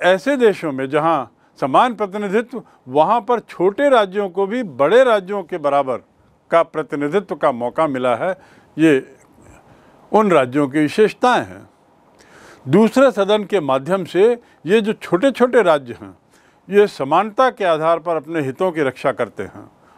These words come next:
और संतुष्ट रहते हैं, और इसीलिए राज्यों में एकता भी बनी रहती है।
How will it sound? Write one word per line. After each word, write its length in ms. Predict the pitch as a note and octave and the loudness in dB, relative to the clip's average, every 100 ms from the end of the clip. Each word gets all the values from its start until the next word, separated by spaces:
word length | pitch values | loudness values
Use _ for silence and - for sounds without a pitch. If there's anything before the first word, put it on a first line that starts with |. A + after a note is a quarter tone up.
| - | 2
और 220 | D3 C#3+ - | 2 2 -4
संतुष्ट 460 | - D3 - G#3+ - | -4 0 0 0 -2
रहते 320 | C#3 G#2 - | -10 -10 -14
हैं, 200 | F2+ - _ _ _ _ _ _ _ _ _ _ - | -20 -20 _ _ _ _ _ _ _ _ _ _ -2
और 120 | E3 F#3 | 0 2
इसीलिए 300 | G3 A#3 G#3 | 2 4 4
राज्यों 360 | D3 D3+ F3+ | 4 0 -4
में 180 | F3 F#3+ | -4 -4
एकता 460 | F3+ E3 D#3 D#3+ G#3 | -2 -2 -2 -2 0
भी 140 | F3+ | -2
बनी 260 | B2+ A2+ G#2+ | -6 -10 -10
रहती 340 | F#2+ F#2 - | -14 -16 -20
है। 200 | F2 G2 | -20 -20